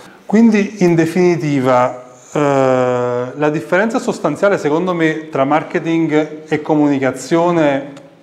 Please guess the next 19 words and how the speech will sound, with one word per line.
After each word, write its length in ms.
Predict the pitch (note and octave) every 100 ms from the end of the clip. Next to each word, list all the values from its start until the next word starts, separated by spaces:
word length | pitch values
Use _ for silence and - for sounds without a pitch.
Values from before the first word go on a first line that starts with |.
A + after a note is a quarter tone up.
| _ _ _ _ _ _
è 200 | - C3+
questa. 720 | - B2 A#2 - C3 B2 - - - - - - - - - - - - - -
La 160 | D#3+
comunicazione 1000 | D#3+ E3+ E3+ E3 - C4 C4+ G3 - -
è 160 | - A3
come 480 | A3+ A3 G3 - - - - -
portiamo 800 | F3+ D3+ - G3+ G3 G3 F#3 -
alle 420 | G3 F#3+ F3+ E3+
persone, 640 | D#3+ D#3+ - - F#3 F3+ F3
come 460 | G3 G3+ F#3+ - - -
mandiamo, 800 | E3 E3+ E3 D#3 F#3+ F3 D3+ D3
come 160 | F3+ G3+
facciamo 320 | F#3+ - E3+
arrivare 600 | D3+ D#3 E3 D#3+ D#3+ D#3+
alle 320 | E3 E3 D#3
persone 480 | D3 D3 - E3+ D#3+
il 60 | C#3+
nostro 440 | C#3+ C#3 - D3
racconto. 760 | C#3 - - B2 B2 B2+ A#2+